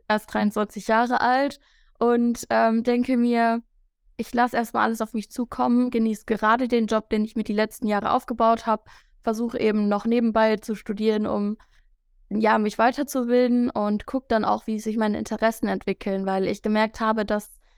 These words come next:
sich das auch einfach voll ändern kann und ich will mir da jetzt nicht so den genauen Plan machen.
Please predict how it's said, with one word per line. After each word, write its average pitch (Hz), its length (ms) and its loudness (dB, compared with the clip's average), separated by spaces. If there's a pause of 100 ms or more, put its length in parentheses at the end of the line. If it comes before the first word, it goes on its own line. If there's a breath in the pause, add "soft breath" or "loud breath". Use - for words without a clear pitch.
(100)
sich - 160 -6
das 247 200 -2
auch 233 160 0
einfach 214 400 -2
voll 233 220 2
ändern 214 420 2
kann 208 400 -2
und 202 360 -2
ich - 280 -8 (200)
will 208 140 0
mir 202 140 0
da 202 100 2
jetzt 196 280 -2
nicht 196 160 -6
so 196 80 -4
den 196 160 -2
genauen 190 380 0
Plan 190 320 -2
machen. 190 420 -6